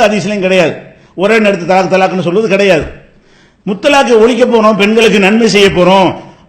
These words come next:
அப்படின்னு சட்டம் இயற்றுறவன், உலகத்துல இந்த சட்டத்தை படிச்ச யாரா இருந்தாலும், இப்படிப்பட்ட லூசு பயல்கள் ஆட்சியில் இருக்காங்கன்னு நினைப்பாங்க.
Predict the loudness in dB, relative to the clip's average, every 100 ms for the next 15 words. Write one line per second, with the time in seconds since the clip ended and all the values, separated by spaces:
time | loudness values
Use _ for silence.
0 | -6 -2 -2 0 0 -2 -2 -2 -2 -2
1 | -2 -2 0 -2 -2 -8 -18 -20 _ _
2 | _ -8 -2 0 -2 -2 -4 -4 -6 -6
3 | -4 -4 -6 -6 -6 -6 -6 -4 -2 -2
4 | -4 -6 -6 -6 -6 -10 -18 -20 _ _
5 | -10 -8 -8 -6 -4 -4 -6 -6 -2 -2
6 | 0 -2 -4 -4 -4 -4 -4 -4 -6 -8